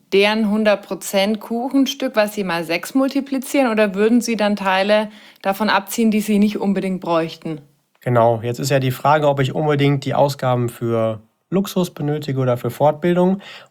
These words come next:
Speaker 2: Wahrscheinlich
Speaker 1: Mhm.
Speaker 2: ist es eher die eine Hälfte, also diese fünfzig Prozent Lebenshaltungskosten oder Daily Needs haben wir das ja auch genannt. Das ist das, was ich
Speaker 1: Mhm.
Speaker 2: mindestens brauche.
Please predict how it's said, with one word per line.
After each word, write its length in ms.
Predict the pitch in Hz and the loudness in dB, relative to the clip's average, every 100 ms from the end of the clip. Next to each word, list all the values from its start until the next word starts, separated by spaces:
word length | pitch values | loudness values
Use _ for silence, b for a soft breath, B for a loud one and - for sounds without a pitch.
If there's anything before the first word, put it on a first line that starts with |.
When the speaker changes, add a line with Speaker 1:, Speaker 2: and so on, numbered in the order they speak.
| - | -8
Speaker 2:
Wahrscheinlich 640 | 113 - 131 160 185 190 | -6 0 2 4 4 4
Speaker 1:
Mhm. 60 | 214 | 2
Speaker 2:
ist 60 | |
es 140 | 143 131 | 0 0
eher 260 | 151 151 | 2 4
die 160 | 147 147 | 4 2
eine 340 | 143 151 151 | 2 2 2
Hälfte, 420 | 120 117 113 - | 2 0 -2 -4
also 140 | 113 120 | -4 -2
diese 220 | 117 117 | -2 -4
fünfzig 540 | - 143 147 - 127 | -2 -2 -2 -4 -4
Prozent 500 | - 127 135 135 139 b _ | -2 -2 2 2 0 b _
Lebenshaltungskosten 1040 | 131 131 139 131 120 117 113 - 113 - 120 | 0 2 2 2 0 0 -2 -4 -6 -6 -4
oder 180 | 110 110 | -2 0
Daily 320 | 117 120 120 | 2 2 0
Needs 260 | 123 127 | -2 -2
haben 120 | 120 113 | -2 -2
wir 80 | |
das 120 | 107 - | -2 -4
ja 80 | |
auch 100 | 110 - | -6 -6
genannt. 300 | - 110 107 | -8 -6 -6
Das 100 | 131 | -4
ist 60 | |
das, 120 | 131 | 0
was 120 | 120 101 | 2 4
ich 80 | |
Speaker 1:
Mhm. 60 | 117 | 4
Speaker 2:
mindestens 340 | 156 175 175 | 2 2 -2
brauche. 380 | 147 165 165 185 | 2 2 2 0